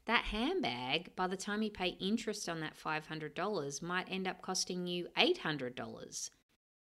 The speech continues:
right? So that to me seems batshit crazy. Why would you do that?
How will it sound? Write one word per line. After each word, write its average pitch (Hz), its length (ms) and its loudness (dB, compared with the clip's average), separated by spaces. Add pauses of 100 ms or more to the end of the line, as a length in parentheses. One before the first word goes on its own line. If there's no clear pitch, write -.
right? 214 300 8
So 208 220 6 (120)
that 262 340 8
to 233 120 2
me 208 460 4
seems 180 460 2
batshit - 520 2
crazy. 131 600 0 (100)
Why 170 260 6
would 190 220 2
you 180 60 0
do 147 240 -2
that? 92 240 -4